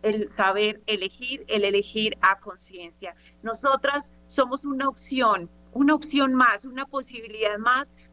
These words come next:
dentro de muchos otros, pero lo que sí queremos que tengan claro es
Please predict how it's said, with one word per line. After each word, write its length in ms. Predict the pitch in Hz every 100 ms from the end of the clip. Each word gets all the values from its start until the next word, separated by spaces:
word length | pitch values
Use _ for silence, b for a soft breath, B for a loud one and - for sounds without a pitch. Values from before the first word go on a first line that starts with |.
| _
dentro 380 | - 240 220 226
de 360 | 220 214 226 - -
muchos 480 | 226 269 294 262
otros, 480 | 254 214 190 185 - b b - -
pero 460 | 226 233 233 233 -
lo 180 | 233 226
que 140 | 226
sí 180 | 233 247
queremos 480 | 233 262 254 254 -
que 320 | 240 226 214
tengan 360 | 214 220 220
claro 360 | 220 247 240 220
es 280 | 208 208